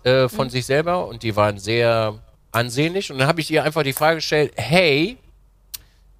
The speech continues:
Speaker 1: wenn du mit einer Brand zusammenarbeiten könntest und du könntest dir eine Location aussuchen für Fotos machen,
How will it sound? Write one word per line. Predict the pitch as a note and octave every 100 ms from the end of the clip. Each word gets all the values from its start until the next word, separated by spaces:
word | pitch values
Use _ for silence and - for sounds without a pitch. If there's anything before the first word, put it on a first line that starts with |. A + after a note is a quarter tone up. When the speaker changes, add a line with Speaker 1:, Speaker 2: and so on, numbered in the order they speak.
| -
Speaker 1:
wenn | C#3+
du | F3
mit | F3 -
einer | G3+ A#3
Brand | D#3 D3 G#3+ A#3+
zusammenarbeiten | C3+ A2+ G#2+ F#2+ G2 G#2 G2+ G2+
könntest | - G#2+ A#2 D#3 A3 -
und | - D3
du | D3
könntest | - D#3+ E3 -
dir | G#2
eine | D3+
Location | E3 D#3+ - D#3+ -
aussuchen | A2+ C#3 - C3+ C3
für | A#2+ A2+
Fotos | - C3 A2+ F#2+
machen, | F#2 F2 E2+